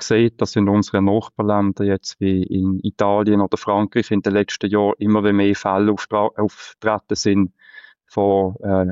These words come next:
autochthonen, also lokal übertragenen, äh, Virenerkrankungen wie Chikungunya oder wie Dengue. Also das ist sicherlich etwas, was uns in den nächsten Jahrzehnten,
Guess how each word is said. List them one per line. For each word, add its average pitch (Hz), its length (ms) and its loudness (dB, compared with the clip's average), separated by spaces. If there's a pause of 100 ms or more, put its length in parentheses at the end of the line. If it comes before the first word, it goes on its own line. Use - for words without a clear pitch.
autochthonen, 104 840 0
also 98 220 -2
lokal 101 600 0
übertragenen, 98 800 -2 (560)
äh, 98 160 2
Virenerkrankungen 104 1120 0
wie 98 300 2
Chikungunya 101 920 2
oder 101 320 -2
wie 95 160 2
Dengue. 90 560 0
Also - 140 -2
das 104 220 -2
ist - 180 -2
sicherlich 107 460 -2
etwas, - 420 -4
was 98 180 0
uns 101 140 -2
in 101 100 -10
den 101 120 0
nächsten 95 340 -2
Jahrzehnten, 98 640 -2